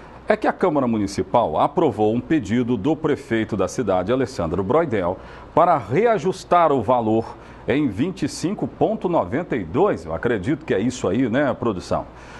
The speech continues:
É, nós vamos mostrar agora, inclusive ouvimos o líder do governo na Câmara de Vereadores de Soretama e também ouvimos a oposição, que votou contra, achando que,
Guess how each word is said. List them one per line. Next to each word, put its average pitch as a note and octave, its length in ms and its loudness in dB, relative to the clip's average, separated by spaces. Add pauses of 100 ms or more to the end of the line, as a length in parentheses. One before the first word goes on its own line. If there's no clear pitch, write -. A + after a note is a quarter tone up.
(180)
É, C#3 180 2
nós G3 220 2
vamos B3 240 2
mostrar B2+ 460 2
agora, A#2 280 2
inclusive D#3 480 0
ouvimos B2+ 720 2 (420)
o C3 120 4
líder G#3 440 4
do F#3+ 120 0
governo A#2 640 4
na C#3 200 4
Câmara F#3 440 0
de C#3+ 120 -4
Vereadores A#2+ 520 0
de A2 100 -4
Soretama E3 640 0
e G3+ 80 -2
também G3 360 -2
ouvimos E3+ 580 -2
a D#3+ 280 2
oposição, F3 920 2 (440)
que B3 140 0
votou G#3 480 6
contra, B3 720 4
achando F#3 600 0
que, C#3+ 420 -2